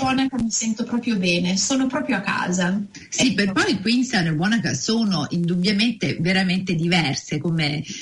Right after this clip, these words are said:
Speaker 2: come
Speaker 1: Certo.
Speaker 2: piccole cittadine. Per i nostri ascoltatori, eh, facci un, una piccola reclame di Wanaka, perché alcuna gente non ci è venuta.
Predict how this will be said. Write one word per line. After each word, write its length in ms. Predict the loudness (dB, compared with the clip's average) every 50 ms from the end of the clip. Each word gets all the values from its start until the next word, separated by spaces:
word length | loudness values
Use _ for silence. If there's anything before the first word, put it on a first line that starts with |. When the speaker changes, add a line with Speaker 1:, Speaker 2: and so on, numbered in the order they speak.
| -14 -16 -10 _
Speaker 2:
come 160 | -2 0 2
Speaker 1:
Certo. 240 | 2 2 2 0 0
Speaker 2:
piccole 280 | -2 -4 -6 -6 -4
cittadine. 760 | -2 -2 -2 -2 -2 0 0 0 2 2 2 2 2 2 0 0 -2 -4 -6 -6 -10 -8 -2
Per 200 | 0 2 2 4
i 340 | 4 4 4 4 4 4 4
nostri 320 | 4 4 2 2 2 0
ascoltatori, 1400 | 0 0 0 0 2 2 2 2 2 0 2 2 2 2 2 2 2 2 2 2 2 2 2 0 -2 -6 -6 -4
eh, 640 | 0 2 2 2 2 2 2 2 2 2 2 2 0
facci 300 | -2 -4 -4 -2 0 0
un, 180 | 2 0 0 -2 -2
una 240 | -2 0 2 2 2
piccola 480 | 2 0 -2 -2 0 0 2 2 2 4
reclame 520 | 2 2 2 2 2 2 2 2 2 2
di 100 | 2 2
Wanaka, 640 | 2 2 2 2 2 2 0 0 0 0 0 0 0 -4 -8 -8 _
perché 280 | -2 0 0 2 2 2
alcuna 380 | 2 2 0 0 2 2 2 2
gente 300 | 2 2 0 0 0 2
non 140 | 2 2 2
ci 180 | 0 0 0 2
è 40 | 2
venuta. 400 | 2 2 2 2 2 2 0